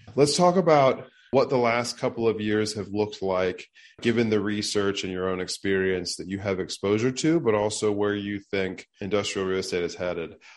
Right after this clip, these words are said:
A lot of people are aware naturally that warehouses have become trendy, manufacturing a less trendy market segment.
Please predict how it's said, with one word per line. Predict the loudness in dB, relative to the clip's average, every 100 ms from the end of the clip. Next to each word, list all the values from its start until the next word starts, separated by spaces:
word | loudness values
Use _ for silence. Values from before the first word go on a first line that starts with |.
| -6
A | 0
lot | 4 6 6
of | 2
people | -2 -2 2 4 4
are | 4 2
aware | 0 0 0 0 -2 -4 -10 _ _ _ -6
naturally | 0 0 0 2 2 4 2 2
that | 0 0
warehouses | 0 0 -2 -4 -4 -2 -4 -4
have | -8 -8
become | -10 -6 -6 -6
trendy, | -6 -4 -4 -6 -8 -12 _ -6 2
manufacturing | 4 4 2 0 0 -2 -2 -2
a | -2
less | -2 -2 -4 -8
trendy | -6 -6 -4 -4 -4 -6 -10
market | -6 -4 -2 -2 -4 -6 -10 -14
segment. | -4 -2 -2 -4 -10 -10